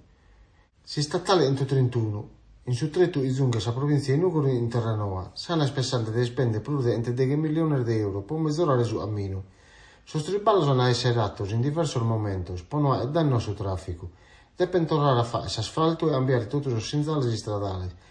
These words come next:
e ponere a norma le gallerie. Un triballo lungo ento chilometri.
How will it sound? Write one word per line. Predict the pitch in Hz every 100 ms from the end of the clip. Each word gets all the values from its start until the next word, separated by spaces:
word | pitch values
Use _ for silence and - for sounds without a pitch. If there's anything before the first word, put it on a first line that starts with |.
| _
e | 151
ponere | 147 160 120 127
a |
norma | 165 175 147 127 113
le | 110
gallerie. | 107 104 98 92 87 - - - -
Un | 170 165
triballo | 170 160 139 139
lungo | 180 180 139 127
ento | 156 135
chilometri. | 120 110 95 92 90 -